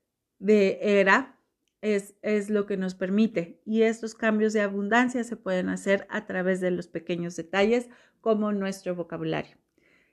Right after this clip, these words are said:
Que tengas un gran día. Ah, y por cierto, sígueme en las redes, encuéntrame como Lili Chávez, Mamá Espiritual.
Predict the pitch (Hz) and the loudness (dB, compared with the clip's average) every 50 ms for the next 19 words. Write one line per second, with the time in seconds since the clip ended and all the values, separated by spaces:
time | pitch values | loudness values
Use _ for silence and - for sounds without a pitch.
0 | _ _ - 220 214 220 262 269 285 285 285 277 285 247 220 190 190 175 175 170 | _ _ -2 -2 -2 0 0 2 2 2 2 0 0 -2 -2 -2 0 0 0 2
1 | 185 196 226 262 277 269 294 285 285 - - 269 277 269 269 - _ - 240 240 | 2 4 6 6 6 6 6 4 2 2 4 4 4 4 2 -4 _ -6 -6 -2
2 | 233 254 262 262 302 285 269 277 269 262 214 214 - _ _ _ _ _ - 214 | 2 2 2 6 8 8 8 8 6 2 -2 -2 -4 _ _ _ _ _ -18 -8
3 | - - 294 294 262 269 262 254 240 220 202 196 190 185 202 202 214 233 262 269 | -2 0 0 2 2 2 2 2 0 0 -2 0 2 4 6 6 6 6 4 4
4 | 277 233 214 - 202 196 185 208 208 208 196 - 190 175 170 170 170 165 170 175 | 2 -2 -2 -2 -2 -2 -2 -2 -4 -6 -6 -8 -8 -8 -6 -6 -4 -4 -4 -6
5 | 175 - - - 214 220 233 262 277 269 202 180 175 175 180 180 - - 185 202 | -6 -2 2 6 6 6 6 4 2 -2 -2 -4 -2 -2 -4 -4 -6 -6 -4 -4
6 | 202 208 233 226 240 269 269 - | 0 4 6 6 6 6 2 -4